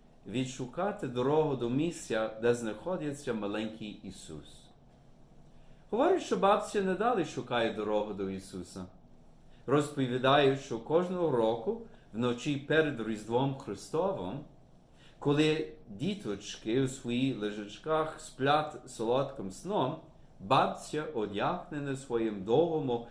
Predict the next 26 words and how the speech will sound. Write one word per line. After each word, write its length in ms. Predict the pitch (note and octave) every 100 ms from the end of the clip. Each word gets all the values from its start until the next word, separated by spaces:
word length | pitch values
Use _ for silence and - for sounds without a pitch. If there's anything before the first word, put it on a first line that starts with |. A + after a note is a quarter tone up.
| -
теплому 580 | - D3+ F3+ - A#2 G#2
плащі 680 | F#2+ D3+ G3 F#3 - G2+ C3 - - -
та 160 | - C3+
із 440 | B2+ B2 B2 - - - - -
кошечком 720 | E3 F#3+ - D3+ - C3+ A#2
у 100 | G#2+
руці, 540 | B2+ D#3 - B2 B2 - - - - -
е, 80 | - - -
тихенько 680 | - A#2+ G3 C4 A#3+ - F3
стукає, 600 | E3+ - C3+ C3+ C3+ C#3
с-, 180 | C#3 - - -
стукає 720 | - C4 C#4+ B2 G#2+ G2+ G2+ - - - - -
паличкою 680 | D#3+ E3+ E3+ - - C#3+ B2+
в 40 |
двері, 420 | G#2 G2+ F#2+ F2+ - - - - -
входить 500 | - B2+ D#3 D#3+ D#3 -
у 100 | A2+
кімнату, 560 | - G#2 A#2+ D#3+ D#3+ G#2+
де 140 | G2
сплять 500 | F#2+ - C3 C#3+ - - A2
дітоньки, 800 | D3 G3 A#2+ G#2 G2 A2 A#2+ C3 - - - -
і 120 | E3+
прилякається 800 | - G#3 F#3+ F#3+ B3+ C#4 A#3+ G3+
до 160 | E3 E3
кожного 720 | E3 E3+ E3 D#3+ D3 C#3 C#3
личка 680 | B2+ D3 D3 - - A#2+